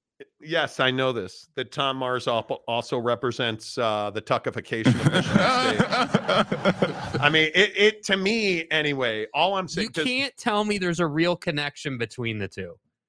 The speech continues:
Speaker 1: Between the two. Yeah, there is. They're represented by the t-, same lawyer. That's very true. Anyway, my point is,
Speaker 2: Right.
Speaker 1: I don't need wearables. We don't, the technology isn't the answer to everything. It's not.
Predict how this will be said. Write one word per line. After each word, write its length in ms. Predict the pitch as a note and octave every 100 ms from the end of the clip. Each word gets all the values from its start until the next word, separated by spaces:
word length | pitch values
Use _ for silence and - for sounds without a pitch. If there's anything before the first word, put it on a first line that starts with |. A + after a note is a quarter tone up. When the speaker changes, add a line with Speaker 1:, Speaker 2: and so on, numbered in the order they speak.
| -
Speaker 1:
Between 340 | B2 C#3+ D#3+ C#3+
the 80 | B2+
two. 200 | C#3+ C3
Yeah, 100 | C#3+ C#3+
there 180 | C3+ B2
is. 320 | F2 D2 - _ _ _ _ _ _ -
They're 140 | C#3+
represented 520 | C#3+ D3+ D#3 D3 C3+ A#2
by 140 | A2+
the 100 | G2+
t-, 80 | - _
same 420 | - C3+ A2+ A2 -
lawyer. 300 | G2+ E2 D2+ _ -
That's 180 | G2 -
very 200 | G#2+ F#2+
true. 200 | - - _ _ _ _ -
Anyway, 200 | A3+ F3
my 120 | E3
point 300 | - B3+ G3
is, 320 | D2 - - _ _ _ _ _
Speaker 2:
Right. 240 | A2+ F2 - -
Speaker 1:
I 80 | C4+
don't 200 | F4 D#4+
need 240 | A#3 G3
wearables. 600 | C#3 C#3 A#2+ F#2 D2+ -
We 160 | D#3+ C4+
don't, 320 | - D4+ -
the 160 | A#3 A3+ -
technology 880 | B3 C#4 C4 B3 C#4 D4 C#4+ B3+ G#3
isn't 280 | G#3 A#3 G#3+
the 160 | G3+
answer 360 | F3 F#3 - F#3+
to 200 | - -
everything. 580 | D#3 C#3 G2+ F#2 C#2+ - _ _ _ _ _ _ _ _ _ _ _ _ _
It's 240 | G#3 A3 G#3
not. 400 | A#3+ C4 -